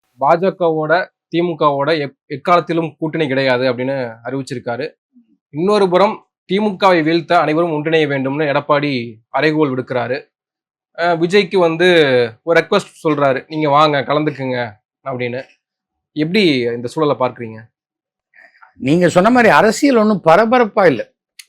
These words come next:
Speaker 2: நம்மளை பரபரப்பா வச்சுக்கணுமேன்னு எல்லாரும் பண்ணிட்டு இருக்காங்களே தவிர, இதுல வேற ஒண்ணுமே, எல்லாருக்கும் எதிர்பார்ப்பு இருக்கு சார்.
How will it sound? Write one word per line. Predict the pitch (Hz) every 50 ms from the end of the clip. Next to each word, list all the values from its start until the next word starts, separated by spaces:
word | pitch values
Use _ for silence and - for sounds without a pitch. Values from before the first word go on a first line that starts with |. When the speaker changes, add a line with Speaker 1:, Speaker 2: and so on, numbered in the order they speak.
| _ _ _ -
Speaker 2:
நம்மளை | 123 113 123 147 147 151 139
பரபரப்பா | 101 - 135 165 170 190 190 196 170 233 247 247
வச்சுக்கணுமேன்னு | 220 196 170 - - 208 214 247 240 233 233 240 254 262 247
எல்லாரும் | 226 202 196 208 202 196
பண்ணிட்டு | 196 196 180 175 165 165 165
இருக்காங்களே | 139 151 147 139 139 135 131 117
தவிர, | 107 123 127 139 156 165 156 120 98 101 120 135 147 - _ _ _ _ _ _ _ _ -
இதுல | 139 127 127 131 123
வேற | 123 131 143 147 151 147 135 123 123 117
ஒண்ணுமே, | 110 117 120 127 135 135 147 147 135 113 107
எல்லாருக்கும் | 120 135 156 180 208 208 208 220 214 240 220
எதிர்பார்ப்பு | 185 170 208 214 - - 190 170 147 131 - 131
இருக்கு | 120 113 - 110
சார். | - - - 90 _